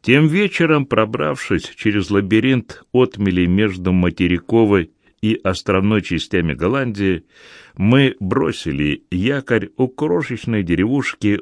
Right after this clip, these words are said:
Остмахорн, оставили яхту на попечении изумлённых местных рыбаков, добрались по шоссе и железной дороге до Харлингена,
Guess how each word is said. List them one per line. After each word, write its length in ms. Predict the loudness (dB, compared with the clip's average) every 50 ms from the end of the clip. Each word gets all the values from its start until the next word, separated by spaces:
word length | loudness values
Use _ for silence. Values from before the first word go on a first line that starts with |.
| -4 -2
Остмахорн, 840 | 0 0 0 0 -2 -4 -2 -2 -2 -4 -6 -8 -10 -10 -12 -16 -20 _ _ _ _ _ -20 -20 -20 -20 -20 _
оставили 600 | -4 -2 -2 -2 -4 -4 -4 -2 0 0 0 2
яхту 720 | 2 2 0 0 0 -2 -6 -6 _ 2 4 4 4 0 -4 _
на 240 | -4 0 2 2 2
попечении 920 | 0 0 -4 -2 -2 -4 -6 -4 -6 -6 -4 -2 0 0 0 0 0 0 -2 -2
изумлённых 760 | -2 -2 0 0 0 2 2 0 0 0 -2 -4 -6 -6 -4
местных 360 | -4 -4 -4 -6 -10 -14 -12
рыбаков, 600 | -12 -10 -8 -8 -6 -2 0 0 0 0 -2 -8 _ _ -20 -20 -20 -20 -20 -20 -20 _
добрались 760 | -20 -6 -2 0 0 0 0 0 -2 -2 -4 -4 -6 -6 -8
по 220 | -6 _ -2 -2 -2
шоссе 680 | 0 0 -2 -2 -2 -2 -4 -4 -2 0 0 -2 -2 -6 _
и 120 | -2 0
железной 580 | 2 2 2 2 4 2 2 0 0 -2 -2 -2
дороге 520 | 0 0 0 0 0 -2 -2 0 0 -2
до 340 | 0 0 2 2 2 0 -2 _ _ _ _
Харлингена, 1000 | -16 -8 -4 -2 -2 -2 -2 -2 -2 -2 -2 0 0 0 2 2 0 0 -2 -4